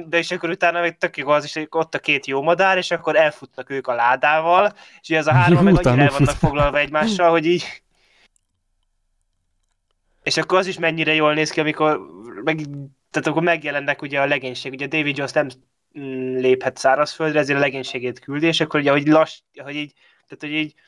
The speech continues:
Speaker 1: azt hiszem látszik is a kamerán, hogy ilyen, mintha ez a hő dolog talán, hogy amikor annyira forróság van, vagy csak a tenger miatt, hogy kicsit ilyen homályos
Speaker 2: Ja,
Speaker 1: a kép, és
Speaker 2: ja.
Speaker 1: hogy emelkednek ki a vízből, és akkor ilyen elektromos gitár szól alatta, és így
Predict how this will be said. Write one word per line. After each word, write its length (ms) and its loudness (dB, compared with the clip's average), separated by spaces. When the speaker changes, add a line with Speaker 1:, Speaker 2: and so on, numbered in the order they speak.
Speaker 1:
azt 100 -10
hiszem 100 0
látszik 320 2
is 120 -16
a 60 -14
kamerán, 440 -4
hogy 160 -12
ilyen, 200 -6
mintha 180 -10
ez 160 -8
a 540 6
hő 540 4
dolog 400 2
talán, 280 2
hogy 140 -10
amikor 240 -8
annyira 300 0
forróság 600 -2
van, 120 -2
vagy 120 -2
csak 120 -8
a 40 -2
tenger 380 -4
miatt, 260 0
hogy 120 -16
kicsit 280 -16
ilyen 300 -8
homályos 420 4
Speaker 2:
Ja, 40 2
Speaker 1:
a 80 -4
kép, 240 -4
és 80 2
Speaker 2:
ja. 60 4
Speaker 1:
hogy 100 2
emelkednek 580 -2
ki 160 -4
a 60 2
vízből, 380 0
és 120 -2
akkor 260 -4
ilyen 420 -2
elektromos 600 -4
gitár 380 -8
szól 300 -6
alatta, 360 -2
és 220 -4
így 120 -18